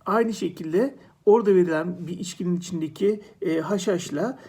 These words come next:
ya da, e, uyuşturucu bir maddeyle tekrar uyu-, uyu-, e, uyuyorlar. Uyandıklarında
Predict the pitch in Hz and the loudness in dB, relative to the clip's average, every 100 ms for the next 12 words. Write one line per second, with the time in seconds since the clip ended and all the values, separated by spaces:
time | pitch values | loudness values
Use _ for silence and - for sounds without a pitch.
0 | - - 175 180 175 - 165 165 160 - | -14 4 6 6 4 2 2 4 2 0
1 | 202 185 196 175 185 180 214 202 175 175 | -2 -2 -4 -2 0 2 0 -2 -4 -4
2 | 254 262 240 175 196 185 190 180 - - | -4 -6 -4 -6 -4 0 2 2 -2 -12
3 | 202 185 185 - 156 156 226 220 180 139 | -6 -2 -2 -4 -6 -6 -4 0 0 0
4 | 233 - _ - _ _ 196 247 254 269 | -4 -8 _ -20 _ _ 2 2 4 0
5 | - 214 202 202 277 294 | -2 0 0 0 -2 -6